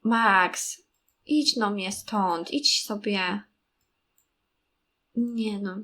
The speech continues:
hmm. On chce teraz gotować. Dobra.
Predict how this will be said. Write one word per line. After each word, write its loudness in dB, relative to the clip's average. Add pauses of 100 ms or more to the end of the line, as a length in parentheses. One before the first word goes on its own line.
(140)
hmm. -8 (720)
On 0
chce -6
teraz -4
gotować. -6 (260)
Dobra. -4